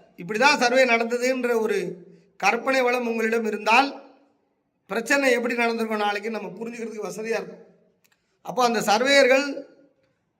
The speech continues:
காலையில எட்டு மணிக்கெல்லாம் ஃபீல்டுக்கு போயிடுவாங்க. ஏழு மணிக்கு ரோல் கால்ல அட்டெண்டன்ஸை போட்டு, இன்ஸ்-, சர்வே இன்ஸ்பெக்டர்கிட்ட விஷயத்தை சொல்லிட்டு கிளம்பி போயிடுவாங்க. அவங்க கூட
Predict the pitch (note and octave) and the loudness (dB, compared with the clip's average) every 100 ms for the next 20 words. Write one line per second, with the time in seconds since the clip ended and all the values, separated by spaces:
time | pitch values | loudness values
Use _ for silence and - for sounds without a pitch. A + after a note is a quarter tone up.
0 | _ _ _ _ _ _ - G#3 A#3+ C4 | _ _ _ _ _ _ 2 4 6 4
1 | C4+ C#4+ C#4 B3 B3+ B3+ B3+ C#4 C4+ A#3+ | 4 4 2 2 0 0 2 4 4 2
2 | - C4+ B3 A#3 G#3+ A3 F#3+ - - F#3 | 0 -2 -2 -4 -4 -2 -4 -4 -8 -2
3 | A#3+ A3+ B3 C4 A#3 B3 A#3 G#3+ G#3+ G3 | -2 -2 -4 -2 0 -2 -2 0 2 0
4 | A3+ A#3+ G#3+ G#3 G3 - B3 B3 - - | -2 -6 -6 -6 -8 -6 -2 -2 -4 -14
5 | - _ _ _ _ _ _ _ _ _ | -20 _ _ _ _ _ _ _ _ _
6 | F#3+ F#3 F3+ G3 A#3+ B3+ A3 A3+ A3 G#3+ | -12 -6 0 2 4 2 2 0 0 -4
7 | F3+ A#3+ G#3+ F3 G3+ G3 B3 A#3 - - | -4 -4 -4 -4 -6 -4 2 2 0 -8
8 | - - _ _ _ _ _ - A3 B3 | -20 -20 _ _ _ _ _ -2 0 2
9 | A3+ G#3+ G3 - - - _ _ _ _ | 4 2 2 -2 -12 -20 _ _ _ _
10 | _ _ - G#3 A#3 A3+ B3 C#4 | _ _ -4 -2 0 -2 -2 0